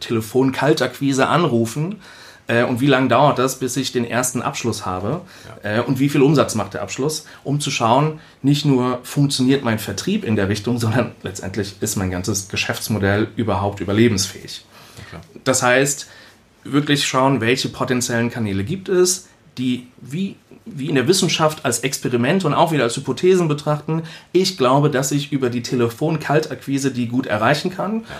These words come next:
Speaker 1: Dann teste ich es und ich muss es messen. Das ist ganz wichtig. Ich messe den Erfolg. Wie ist meine Conversion Rate? Wie lang braucht das? Was ist mein Sales Cycle? Und so weiter, ähm, um herauszufinden, welche Kanäle tatsächlich funktionieren.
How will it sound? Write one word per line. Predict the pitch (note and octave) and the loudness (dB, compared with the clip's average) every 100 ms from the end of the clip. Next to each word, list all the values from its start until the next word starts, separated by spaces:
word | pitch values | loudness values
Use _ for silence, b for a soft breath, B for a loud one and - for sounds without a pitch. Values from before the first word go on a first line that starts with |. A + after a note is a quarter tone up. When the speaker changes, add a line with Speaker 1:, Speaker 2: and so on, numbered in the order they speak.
| B B - | B B -10
Speaker 1:
Dann | C#3+ B2+ B2+ | 0 0 2
teste | G3 F#3+ E3+ | 0 2 2
ich | |
es | F3 | 2
und | - D3+ | 4 2
ich | D3+ | 4
muss | D3+ | 2
es | B2 | 2
messen. | A2+ B2 - F2 | 2 2 -2 -6
Das | F2+ | -8
ist | G2 | -6
ganz | G2+ A#2 - | -2 -2 -4
wichtig. | - - - B B B | -8 -12 -16 B B B
Ich | - A2+ | -10 -2
messe | B2 - E3 D3+ | 0 2 2 2
den | A2+ | 2
Erfolg. | - - - F2 E2 - | 0 -4 -4 -4 -6 -14
Wie | - A2+ C3 | -6 -2 -2
ist | - A#2+ | -4 -4
meine | A2 A2+ | -2 -2
Conversion | A2 A2+ C3+ D3 C#3 | -2 0 2 4 4
Rate? | B2+ B2+ B2+ B B - | 4 4 2 B B -4
Wie | |
lang | G2+ A2 | 0 2
braucht | A2+ B2+ C#3 C#3 | 2 4 2 0
das? | A#2+ A#2+ - | -2 -2 -2
Was | G#2 | -4
ist | A2 C3 | -4 -4
mein | B2+ | -4
Sales | - D#3 D3+ | 0 0 2
Cycle? | - A#2+ A#2+ B2 | 0 -2 -2 -2
Und | - C4 | 0 0
so | A3+ | 0
weiter, | G#3 G#3 G3 C#3 B B B B - | 2 2 0 -4 B B B B -4
ähm, | A2 A#2 | 0 0
um | - C3 | 2 4
herauszufinden, | C3+ B2 A2 B2+ - A#2+ B2+ A#2+ A#2 A#2+ C3 C#3 B B | 4 2 2 2 -2 -4 -2 -2 0 -2 -2 -6 B B
welche | F#2+ A2+ C3+ C3+ | -2 2 4 2
Kanäle | - A2+ A2 A#2 A#2+ - | -2 0 2 4 2 0
tatsächlich | G#2+ G2 A2+ A2+ - G#2+ A2 - | -10 -2 -2 0 -2 -6 -6 -12
funktionieren. | - G2 F#2+ F2+ E2 D2+ | -6 -6 -4 -6 -8 -14